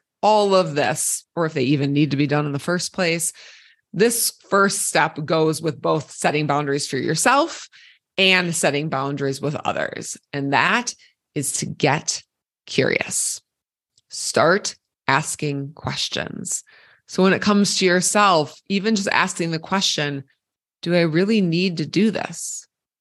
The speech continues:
Do I need to do it at all? And if so, do I need to do it now? And do I need to put in the effort that I think I need to put in, or do I need to do it to the extent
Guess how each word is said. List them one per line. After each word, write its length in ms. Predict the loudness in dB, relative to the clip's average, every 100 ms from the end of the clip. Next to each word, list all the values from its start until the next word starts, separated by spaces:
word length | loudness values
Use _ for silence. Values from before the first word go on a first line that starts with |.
| _
Do 100 | -2
I 60 | 2
need 160 | 4 4
to 80 |
do 160 | 4 4
it 120 | 2
at 120 | -2 0
all? 520 | 0 2 2 0 -4 -12 -20 _ _ -4
And 100 | 0
if 80 | 0
so, 280 | 2 2 4
do 140 | 4
I 60 | 2
need 180 | 0 -2
to 60 |
do 180 | -2 -2
it 180 | -4 -10
now? 680 | -8 0 2 4 2 0 -4 -12 _ -4
And 140 | 0
do 160 | 2 4
I 80 | 4
need 260 | 2 0 -2
to 120 | -4
put 260 | -2 0
in 120 | 0 0
the 180 | -2
effort 580 | -4 -4 0 0 0 -6 -2
that 140 | 0
I 100 | 0
think 300 | 0 -2 0
I 80 | 0
need 260 | 2 0 0
to 80 |
put 240 | -2 0 0
in, 240 | 2 2
or 80 | 2
do 160 | 2 0
I 80 |
need 200 | 0 -2
to 60 | -2
do 140 | -2
it 100 | -2 -2
to 60 |
the 140 | 0 -2
extent 640 | 0 -2 0 2 2